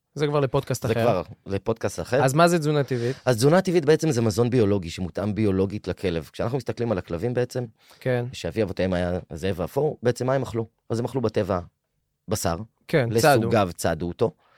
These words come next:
Speaker 2: וכשלא היה בנמצא, אז הם אכלו שורשים, אכלו פירות שנפלו מהעצים, זה בעצם מה שהם אכלו,
Speaker 1: אוקיי.
Speaker 2: והם חיו נהדר. חלק יותר טוב, חלק פחות טוב. הטבע, מה שנקרא, יש לו את ה-, אה, מיון ה-,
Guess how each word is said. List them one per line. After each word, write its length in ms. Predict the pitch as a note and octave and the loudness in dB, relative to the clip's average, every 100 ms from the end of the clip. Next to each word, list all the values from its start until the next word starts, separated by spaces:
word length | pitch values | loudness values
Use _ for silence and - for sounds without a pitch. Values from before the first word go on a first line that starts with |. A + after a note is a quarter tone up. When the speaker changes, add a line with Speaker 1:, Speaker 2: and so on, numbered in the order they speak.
| _ - | _ 0
Speaker 2:
וכשלא 520 | C3 - - G#2 A2 | 0 2 0 2 2
היה 200 | G#2 A2 | 2 2
בנמצא, 500 | A2 A2 G#2+ E3+ D3 | 0 -2 -2 0 2
אז 120 | A2+ G2 | 0 -4
הם 60 | |
אכלו 180 | F2+ F#2+ | -6 -8
שורשים, 600 | - D#2 D#2 C#3 B2 F#2+ | -4 -4 -4 -2 -2 -4
אכלו 240 | - F2+ | -6 -10
פירות 260 | - E2+ G2 | -6 -6 -4
שנפלו 280 | E2 - A2 | -8 -8 -6
מהעצים, 500 | F2 D2+ - D#3+ B2 - _ _ _ _ _ _ | -4 -4 0 0 0 -8 _ _ _ _ _ _
זה 140 | G2+ D3 | 0 2
בעצם 240 | D3 C3 | 4 2
מה 80 | B2 | -2
שהם 180 | A#2+ G2 | -2 -2
אכלו, 260 | F#2 C#3+ - | -2 -2 -2
Speaker 1:
אוקיי. 360 | E3+ D#3+ C#3 C#3 - | -4 -2 -2 -2 -2
Speaker 2:
והם 140 | C#3+ | -2
חיו 200 | D3 - | 0 0
נהדר. 340 | F3+ D3 D3 F#2+ D#2+ _ _ _ _ _ _ _ _ _ - _ - | 2 4 4 2 -4 _ _ _ _ _ _ _ _ _ -20 _ -2
חלק 260 | - E3+ A#2 | 4 4 4
יותר 180 | B2+ | 2
טוב, 180 | C#3+ A#2 | 2 2
חלק 200 | C3+ C#3+ | 2 -2
פחות 280 | - - C#3 | -2 -4 0
טוב. 180 | C3+ G#2 - - - | 2 2 -4 -20 -10
הטבע, 380 | G2 - B2+ B2 | -4 0 2 4
מה 80 | A2+ | 2
שנקרא, 280 | A2 A2 A2+ | 0 2 2
יש 100 | A2 | 2
לו 60 | |
את 100 | A2 | 0
ה-, 180 | G2+ F#2+ | 2 2
אה, 140 | F#2+ G#2 | 0 -2
מיון 320 | G#2+ G2+ A#2+ | 0 2 4
ה-, 300 | A2 G2 | 2 2